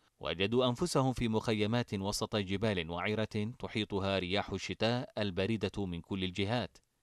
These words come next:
قذفتهم موجات النزوح إلى موجات البرد القارسة، لتعاني الكثير من الأسر النازحة ظروفا إنسانية صعبة، فإضافة إلى عدم توفر الغذاء والدواء، انعدمت أساليب التدفئة من بطانيات أو حطب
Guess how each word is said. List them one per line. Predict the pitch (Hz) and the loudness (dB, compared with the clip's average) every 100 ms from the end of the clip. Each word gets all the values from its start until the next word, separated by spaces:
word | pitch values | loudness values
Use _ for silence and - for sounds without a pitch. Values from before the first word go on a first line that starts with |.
| _ | _
قذفتهم | 107 98 92 110 - 107 | -2 0 0 -2 -2 -4
موجات | 123 92 95 90 | -4 0 0 0
النزوح | 98 92 95 110 - | -2 -2 -2 -2 -2
إلى | 113 123 87 85 | -2 0 0 0
موجات | 85 95 101 101 | -2 -2 0 0
البرد | 101 92 90 | 0 0 0
القارسة، | 98 - 113 104 92 104 127 156 | -2 0 0 0 0 -2 -2 -8
لتعاني | - - 92 82 98 | -16 -6 -2 -2 -2
الكثير | 92 98 110 101 | -4 -4 0 0
من | 95 | 0
الأسر | 90 87 104 131 139 | -2 -2 0 -2 -2
النازحة | 98 92 92 98 - 98 | -2 -4 -2 -4 -2 -2
ظروفا | 92 98 95 | -2 -4 -4
إنسانية | 87 98 - 107 101 98 | -6 -6 -4 -2 -2 -4
صعبة، | 95 127 110 113 - _ | 0 2 2 0 -2 _
فإضافة | 123 139 165 175 151 147 | 2 4 4 4 0 2
إلى | 127 123 | 0 4
عدم | 120 139 139 101 82 | 4 4 2 0 -2
توفر | 82 95 104 117 | 0 0 0 0
الغذاء | 104 95 98 113 117 | 0 0 2 2 2
والدواء، | 110 92 104 117 123 - _ _ _ | 2 2 2 2 0 -8 _ _ _
انعدمت | 135 143 147 101 67 - | 0 2 0 0 -4 -8
أساليب | 87 98 110 107 107 | -6 -2 0 0 0
التدفئة | 101 113 104 107 104 117 | 0 0 0 0 0 0
من | 107 | 0
بطانيات | 95 98 104 98 92 98 117 - | 0 0 0 0 0 -2 -4 -8
أو | - | -2
حطب | - 104 98 104 | 0 0 0 -2